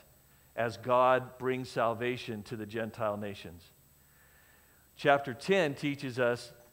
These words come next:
the reason why so few Jews trust in Christ and the vast majority reject him is because of Israel's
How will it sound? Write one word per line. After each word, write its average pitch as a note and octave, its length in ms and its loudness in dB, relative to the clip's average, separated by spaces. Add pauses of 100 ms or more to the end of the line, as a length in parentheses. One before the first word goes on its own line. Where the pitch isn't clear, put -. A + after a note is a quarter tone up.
(640)
the A2 80 -8
reason C#3+ 520 0
why B2+ 260 6
so C#3+ 360 2
few C#3 500 -2 (100)
Jews B2+ 540 -2 (220)
trust C3 360 0
in A#2+ 100 -6
Christ A#2 540 -2
and A#2 100 -6
the A2 60 -6
vast B2 360 2
majority B2 380 -4
reject A2+ 480 -2
him A2+ 280 -6
is A#2+ 140 -10
because A#2+ 540 -6
of A2 320 -8
Israel's A#2+ 680 -2